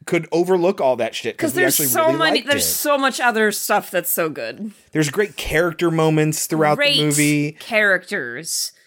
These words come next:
Speaker 1: Yeah,
Speaker 2: Very
Speaker 1: it's
Speaker 2: rich characters
Speaker 1: Uh-huh.
Speaker 2: and a backstory that you're very fascinated with, even though it's terrible. And
Speaker 1: Yeah, you get a side story whose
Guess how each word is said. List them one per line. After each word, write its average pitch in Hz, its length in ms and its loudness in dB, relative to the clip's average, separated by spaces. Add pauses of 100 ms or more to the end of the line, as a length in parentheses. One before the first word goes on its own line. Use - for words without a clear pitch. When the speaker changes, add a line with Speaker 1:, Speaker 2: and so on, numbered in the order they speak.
(120)
Speaker 1:
Yeah, 160 360 4
Speaker 2:
Very 254 220 2
Speaker 1:
it's - 320 -6
Speaker 2:
rich 190 760 -2 (100)
characters 160 520 -2
Speaker 1:
Uh-huh. 160 300 2 (160)
Speaker 2:
and 196 440 0
a 220 100 2
backstory 208 880 0
that - 240 -2
you're 269 180 2
very 254 760 0 (420)
fascinated 247 1080 0
with, 220 280 0
even 247 300 0
though 247 120 2
it's 214 260 -2
terrible. 185 960 0
And 220 160 2
Speaker 1:
Yeah, 175 240 2
you 190 140 0
get 285 120 2
a 277 40 4
side 208 400 2
story 165 600 0 (480)
whose 160 240 0